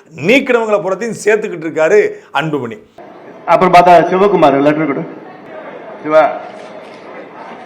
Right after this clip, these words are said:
Speaker 2: நீ தான் அந்த தொகுதி, மூணு தொகுதியுடைய மாவட்ட செயலாளர் நீ தான். இது உன்னை யாராலும் மாத்த முடியாது.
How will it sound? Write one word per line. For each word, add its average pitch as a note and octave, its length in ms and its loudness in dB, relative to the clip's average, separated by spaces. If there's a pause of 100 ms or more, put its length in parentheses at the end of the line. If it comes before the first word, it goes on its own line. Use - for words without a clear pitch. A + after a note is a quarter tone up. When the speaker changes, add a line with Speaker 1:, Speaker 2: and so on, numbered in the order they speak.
Speaker 2:
நீ D#3+ 260 0
தான் F#3 240 8
அந்த D#3+ 220 4
தொகுதி, D#3 380 2
மூணு F3 360 8
தொகுதியுடைய E3 480 6
மாவட்ட D3+ 340 4
செயலாளர் C#3 460 4
நீ B2 80 -4
தான். B2 260 4 (2000)
இது F3+ 240 0 (400)
உன்னை D3+ 240 2
யாராலும் D#3 480 8
மாத்த E3+ 240 6
முடியாது. D#3 580 4